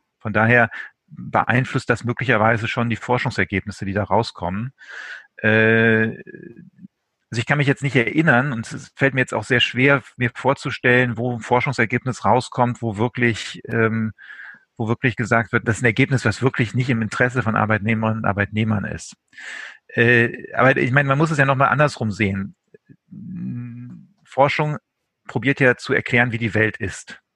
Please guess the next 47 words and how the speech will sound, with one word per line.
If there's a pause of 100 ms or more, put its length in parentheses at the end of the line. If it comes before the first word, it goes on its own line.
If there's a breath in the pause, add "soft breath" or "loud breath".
(300)
Also
ich
probiere
herauszufinden,
wie
sind
Zusammenhänge. (480 loud breath)
Und
wenn
ich
da
jetzt
am
Ende
rausbekomme,
dass
irgendeine
der
Politik
der
Gewerkschaften
oder
eine
der
Forderungen (400 loud breath)
vielleicht
wirklich
ganz
schädlich
ist, (400)
ja, (480 loud breath)
dann,
äh,
ist
es,
äh,
wahrscheinlich
würde
ich
jetzt
nicht
eine
große
Pressekonferenz
machen
und
sagen,